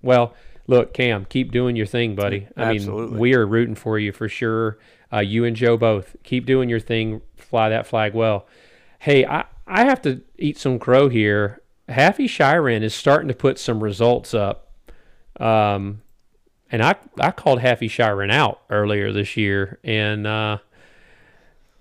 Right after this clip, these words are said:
Speaker 1: he's just kinda told me to shove it the last couple of weeks. I mean, congratulations to Haffy Shiren, man. I'm, I'm happy to see him up there as another top ten and, and, or, or a top ten here, and,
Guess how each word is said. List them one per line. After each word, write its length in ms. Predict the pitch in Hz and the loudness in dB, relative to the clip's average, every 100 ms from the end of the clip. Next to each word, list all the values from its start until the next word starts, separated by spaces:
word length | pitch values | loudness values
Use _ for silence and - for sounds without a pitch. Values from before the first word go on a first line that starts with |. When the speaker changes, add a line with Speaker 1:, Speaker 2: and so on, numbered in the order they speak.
| _ | _
Speaker 1:
he's 240 | - 180 | 0 0
just 220 | - 139 - | 2 -2 2
kinda 200 | 135 113 | 2 2
told 300 | 131 127 123 | 4 2 2
me 120 | 156 | 0
to 80 | 120 | 0
shove 360 | - 120 139 | 2 2 2
it 240 | 98 98 - | 0 -4 -2
the 80 | 110 | 0
last 340 | 107 107 - | 2 0 0
couple 320 | 120 110 120 | 0 0 0
of 60 | 113 | 2
weeks. 240 | 113 110 | 2 0
I 100 | 117 | -2
mean, 500 | 120 120 113 113 107 - - - _ - - - | -2 -4 -4 -6 -8 -18 -20 -20 _ -20 -20 -6
congratulations 840 | 127 113 107 175 165 110 143 - | -4 0 2 2 2 0 -2 -4
to 60 | 113 | -2
Haffy 180 | 104 120 | -2 -2
Shiren, 420 | - 101 123 98 | -2 0 0 -2
man. 140 | 98 104 | -4 -4
I'm, 260 | 120 120 - | -4 -8 -6
I'm 180 | 123 135 | -4 -2
happy 300 | 120 131 151 | -2 -2 -4
to 100 | 131 | -6
see 240 | - 156 160 | -4 -2 0
him 120 | 131 | 0
up 180 | 147 - | -2 0
there 280 | 127 110 | 0 2
as 220 | 107 131 135 127 | 0 -4 -10 -6
another 300 | 117 127 143 | -4 -2 0
top 260 | 143 143 | 0 -2
ten 280 | - 143 160 | -2 -2 -2
and, 200 | 127 120 | -4 -4
and, 320 | 120 127 113 | -4 -4 -4
or, 120 | 107 117 | -4 -4
or 200 | 120 120 | -2 -2
a 60 | |
top 260 | 117 156 - | 0 -2 -2
ten 200 | 147 131 | -4 -4
here, 300 | 127 127 165 | -2 -2 -2
and, 240 | 147 117 | -4 -6